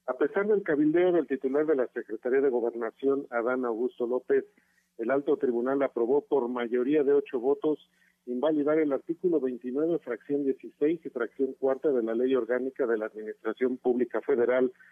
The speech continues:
que facultaba a la sedena a ejercer el control operativo y administrativo de la Guardia Nacional. Al fijar su postura en contra del proyecto del ministro Juan Luis González Alcántara Carrancá,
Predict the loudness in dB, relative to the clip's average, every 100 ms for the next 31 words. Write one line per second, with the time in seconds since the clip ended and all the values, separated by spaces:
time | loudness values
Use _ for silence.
0 | -20 _ -4 0 0 -2 -4 0 2 2
1 | 0 0 2 2 0 0 -2 -4 -2 -2
2 | -2 -10 -6 -2 -2 -2 -2 -2 -4 -2
3 | -2 -4 _ _ _ -4 -2 -2 0 0
4 | -2 -2 -4 -2 0 0 2 0 0 0
5 | 0 -4 -6 -4 0 2 2 -2 _ _
6 | _ _ -8 -2 0 0 -2 0 0 0
7 | 2 2 2 0 2 2 2 0 0 0
8 | 0 0 0 -2 -4 -4 -2 -2 0 -2
9 | 0 -2 0 -2 0 0 0 0 -2 -2
10 | -4 -2 -4 -4 -6 -6 -2 -2